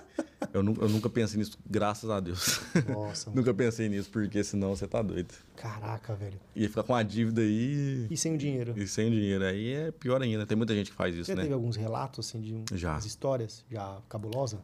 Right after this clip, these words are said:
Speaker 2: Já. Teve cara aí de falar até de suicídio, cara.
Speaker 1: Sério, mano?
Speaker 2: Vendeu carro, casa. Vendeu casa que nem era dele, assim, sabe? Tava no nome dele que não era dele.
Speaker 1: Como assim, mano?
Speaker 2: É, não, cara, já, já chegou muita coisa.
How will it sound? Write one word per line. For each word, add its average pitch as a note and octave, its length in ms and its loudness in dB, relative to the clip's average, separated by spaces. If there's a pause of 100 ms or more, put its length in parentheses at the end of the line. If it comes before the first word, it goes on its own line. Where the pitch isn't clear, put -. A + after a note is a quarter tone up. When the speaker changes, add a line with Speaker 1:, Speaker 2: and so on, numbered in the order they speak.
(100)
Speaker 2:
Já. D#2 280 -2 (540)
Teve F#2 160 -4
cara G2+ 220 -2
aí G2+ 220 -2
de B2+ 100 -8
falar B2 280 -4
até A#2 220 -2
de C3+ 180 -8
suicídio, G#2+ 600 -4
cara. F2+ 200 -4
Speaker 1:
Sério, A2+ 240 -4
mano? F#2+ 220 -10 (600)
Speaker 2:
Vendeu F#2+ 340 -2
carro, F#2 520 -4
casa. F2+ 540 -6 (720)
Vendeu F#2 280 2
casa A2 380 0
que A2+ 120 -4
nem A#2+ 180 4
era A#2+ 160 4
dele, G2+ 400 2
assim, A2 180 0
sabe? G#2+ 240 4
Tava G#2+ 180 2
no G#2+ 80 2
nome G#2 260 4
dele G2+ 140 4
que G2 80 -4
não G#2 80 4
era F2+ 120 2
dele. F2 600 2 (280)
Speaker 1:
Como A#3 180 -2
assim, A#3+ 400 -2
mano? F#3+ 380 0
Speaker 2:
É, G#2+ 360 2 (180)
não, A2 360 2
cara, G2 300 -4
já, F#2+ 200 0
já G2+ 120 -2
chegou G2+ 260 -2
muita A2 240 -2
coisa. E2+ 360 -6